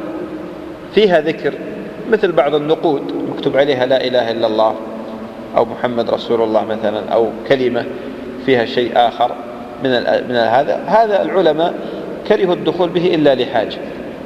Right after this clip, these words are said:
لكن الذي يظهر أن هذه الن-، النقود منذ أن سكت، سكت في عهد الأمويين إلى يومنا هذا،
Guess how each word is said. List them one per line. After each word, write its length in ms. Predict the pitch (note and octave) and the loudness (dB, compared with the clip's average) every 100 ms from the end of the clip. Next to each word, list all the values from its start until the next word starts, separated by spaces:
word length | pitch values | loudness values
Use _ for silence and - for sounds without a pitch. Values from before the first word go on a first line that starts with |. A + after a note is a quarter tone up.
| - - - - - - | -14 -14 -14 -14 -16 -2
لكن 320 | C#3 D3 E3+ E3 | 4 4 2 0
الذي 260 | E3+ E3 | 2 4
يظهر 340 | G#3+ D#3 C3+ C3+ | 4 4 2 0
أن 140 | C#3 | 0
هذه 540 | C#3+ F3+ F3 D3+ D3 | 2 2 2 -2 -2
الن-، 200 | - C3 | -2 -4
النقود 480 | - C3 C3+ D3 C3+ | -4 -2 0 2 2
منذ 220 | C#3+ G3 | 0 0
أن 140 | E3 D3 | 2 0
سكت، 440 | - - - B2+ - - - - - - - - | 0 -2 0 0 0 -10 -10 -12 -12 -12 -12 -4
سكت 420 | E3+ - D#3 - | -2 2 2 2
في 180 | C#3+ C3 | 2 2
عهد 200 | D3 C#3+ | 2 0
الأمويين 560 | C#3 C3+ C3 C3+ C3 | 2 2 2 2 0
إلى 140 | C3+ D#3+ | 2 4
يومنا 520 | D3+ C3+ B2+ B2 B2 | 4 2 0 2 2
هذا، 220 | B2+ E3 | 2 -2